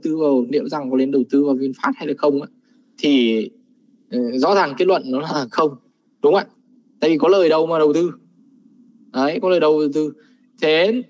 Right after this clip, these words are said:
thế nhưng trên cái phương diện là nếu như chúng ta bỏ qua những cái về phân tích,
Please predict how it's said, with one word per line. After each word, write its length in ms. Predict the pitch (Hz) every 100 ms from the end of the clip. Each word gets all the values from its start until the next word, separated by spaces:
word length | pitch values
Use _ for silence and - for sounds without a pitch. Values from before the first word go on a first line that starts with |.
| -
thế 160 | 233 277
nhưng 300 | 262 226 208
trên 260 | 226 208
cái 80 | 208
phương 160 | 214 202
diện 240 | 214 196 - _ _ _
là 180 | 151 147 143 143
nếu 120 | 170
như 140 | 220 196
chúng 100 | 190
ta 80 |
bỏ 280 | 190 170 117
qua 280 | 151 156 147
những 180 | 180 202
cái 360 | 135 131 180
về 160 | 226 170 -
phân 120 | 143
tích, 240 | 226 214